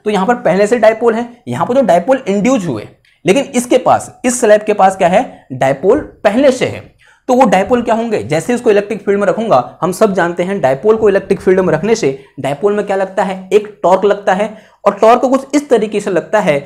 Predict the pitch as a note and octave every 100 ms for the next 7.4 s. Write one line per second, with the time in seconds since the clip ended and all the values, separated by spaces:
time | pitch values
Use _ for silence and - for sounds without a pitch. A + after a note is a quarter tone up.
0 | - - G#3 F3+ B3+ A3 G#3+ G#3+ A#3+ B3
1 | F#3+ D3+ D3+ D3+ B3+ C4 D3 C#3 - D#3+
2 | G3 G3 C4+ - A3+ A3 G#3+ G3+ E3+ F3+
3 | F#3 G#3+ D#3 D#3 - _ _ D#3+ E3+ A#3+
4 | C4+ G#3 F#3+ F#3 E3+ D#3 D3 D3 B3 -
5 | G3+ G3 D#3 C3+ - A2 G#2 - _ -
6 | C4 A#3 A#3 F#3+ E3 F#3+ A3+ C4+ D4+ E3+
7 | F#3+ F#3+ F#3